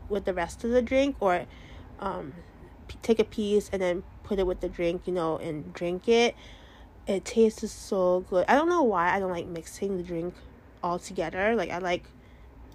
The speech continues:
drinking parts of it together. Like, I don't know. I have, like, this thing with food. Like, when I eat a salad, I eat, like, each vegetable on its own. I don't eat, like, the vegetables together. I'm so weird.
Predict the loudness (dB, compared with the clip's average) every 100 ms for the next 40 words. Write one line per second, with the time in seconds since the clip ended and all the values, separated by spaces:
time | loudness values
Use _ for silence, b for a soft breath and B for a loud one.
0 | -20 -20 -20 -20 -20 -20 -20 -20 -20 -20
1 | -20 -16 -4 2 2 2 -2 0 0 0
2 | -2 0 0 0 -8 -6 -2 0 0 2
3 | 4 4 4 0 -6 -16 -20 -20 -6 -4
4 | -4 0 0 2 0 -2 -10 -20 -20 -20
5 | -20 -20 -20 -20 -4 -4 4 6 6 4
6 | 0 0 2 4 0 -2 -4 -4 B -2
7 | 2 2 2 2 0 -2 0 4 2 2
8 | B B B B -2 0 0 2 2 0
9 | -4 -4 -2 -2 -2 -2 0 2 0 -2
10 | -6 -6 -4 -4 -2 -2 -4 -6 -6 -4
11 | -4 -4 -6 -8 -10 -8 -8 -8 -8 -6
12 | -8 -8 -10 -8 -4 -4 -4 -6 -10